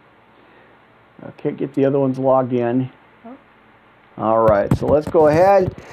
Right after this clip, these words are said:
You know, like I said, friends, it, I never know here. This is, uh, I, I'm kinda winging it right now 'cause, uh, I have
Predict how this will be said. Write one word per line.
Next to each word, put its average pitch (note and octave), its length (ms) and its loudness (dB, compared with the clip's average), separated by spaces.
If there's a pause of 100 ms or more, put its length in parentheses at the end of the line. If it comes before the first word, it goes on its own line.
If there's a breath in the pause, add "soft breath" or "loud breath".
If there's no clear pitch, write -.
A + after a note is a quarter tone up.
(300 loud breath)
You D4+ 140 4
know, B3+ 400 4
like C4+ 220 2
I C4 60 0
said, A#3 280 2
friends, G3+ 380 2
it, G3 200 2
I G#3 180 4
never B3+ 260 4
know G3 200 4
here. D#3+ 380 4
This G#3 240 2
is, F3 280 2
uh, D#3+ 640 6
I, C#3+ 300 0
I'm D3 80 0
kinda F3 300 2
winging D#3 400 4
it B2 140 2
right B2 200 2
now B2 300 2
'cause, B2 400 -2
uh, A#2+ 600 2
I F#2+ 120 -2
have C3+ 480 0